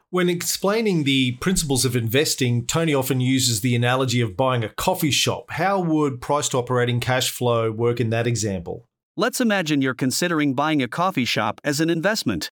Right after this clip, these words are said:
Speaker 2: The P slash O C F ratio, in this case, would help you assess the relationship between the coffee shop's market value, how much you're paying for it, and its operating cash flow, the cash generated from its daily operations, like selling coffee,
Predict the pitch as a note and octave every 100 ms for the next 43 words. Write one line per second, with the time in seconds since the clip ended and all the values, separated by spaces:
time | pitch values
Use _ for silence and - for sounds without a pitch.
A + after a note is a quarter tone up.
0 | _ C#3+ C3+ A3+ B3 - D#3 C#3 D#3+ E3
1 | - D3 D3+ - D3+ D3+ - G#2+ E2 -
2 | _ E3 F#3 F3 G#3+ - D#3 A2 E2+ -
3 | - _ D#3+ E3 A#3+ B3 G3+ D#3+ - F3
4 | - D3+ C#3+ E3 F3 C#3+ - A2+ - C3+
5 | E3 D3 C3 - F#3 G3+ G3+ - D#3+ -
6 | D3+ E3 D3+ A#2 A2+ G#2+ G2 F2 - -
7 | G3 A3+ A#3 F3+ C#3+ F#3 A3+ G3 - G2
8 | F#2 - _ C#3+ D3 C3+ F#3+ G#3 E3 D3
9 | C3 - F3 F3+ - G#2 D#2+ - - C3
10 | - G3+ - - F3+ E3+ A#2 G#2 C3 -
11 | C#3+ C#3+ - E3+ F3+ C#3 C#3 C3 C#3+ F3+
12 | - E2+ - - _ D3+ D#3 - - G3
13 | G3+ F#3 F#3 F#3+ A2 E2+